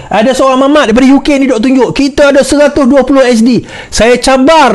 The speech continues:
dia, saya cabar beliau, namakan selain daripada P N, tolak P N tepi, namakan siapakah balance seratus dua puluh itu. Saya cabar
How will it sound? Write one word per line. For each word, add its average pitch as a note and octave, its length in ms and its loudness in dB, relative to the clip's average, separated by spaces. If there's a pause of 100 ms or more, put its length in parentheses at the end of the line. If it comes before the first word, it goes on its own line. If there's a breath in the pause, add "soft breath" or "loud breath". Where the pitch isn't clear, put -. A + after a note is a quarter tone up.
dia, F3 320 0
saya A3+ 320 -2
cabar C4 560 0
beliau, D#3+ 400 0 (240 loud breath)
namakan A3+ 960 0
selain C4+ 400 0
daripada A3+ 240 0
P G#3+ 160 -4
N, G3+ 240 -2
tolak A3+ 240 2
P A3+ 160 -2
N G3+ 80 0
tepi, F#3+ 240 -2 (320 loud breath)
namakan D4 560 2
siapakah A#3 880 -2
balance E3+ 480 2
seratus G3 160 -2
dua A3 160 0
puluh A#3+ 240 0
itu. F3+ 160 -2 (240 loud breath)
Saya G3+ 240 0
cabar C#4 320 0